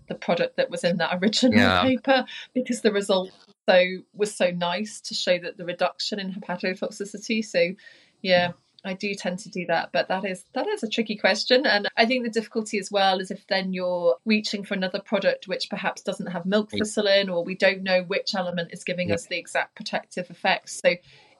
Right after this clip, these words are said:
Speaker 1: if you're going to go for a different, um, brand, then you need to make sure that the product is identical.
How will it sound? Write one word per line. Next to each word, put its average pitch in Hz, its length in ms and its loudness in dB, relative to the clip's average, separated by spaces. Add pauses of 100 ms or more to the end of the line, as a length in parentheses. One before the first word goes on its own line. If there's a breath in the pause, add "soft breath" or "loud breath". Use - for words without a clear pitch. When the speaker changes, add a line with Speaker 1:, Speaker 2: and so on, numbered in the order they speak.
Speaker 1:
if 214 160 0
you're 208 80 0
going 233 280 6
to 233 120 -6
go 196 240 -2
for 190 120 -6
a - 20 -4
different, 175 680 -10 (100)
um, 170 360 -4 (380)
brand, 175 540 0
then 175 120 -6
you 175 80 -8
need 170 160 -8
to - 120 -12
make 160 160 -6
sure 165 300 -8
that - 120 -16
the 170 60 -10
product - 420 -12
is 151 100 -12
identical. 156 440 -6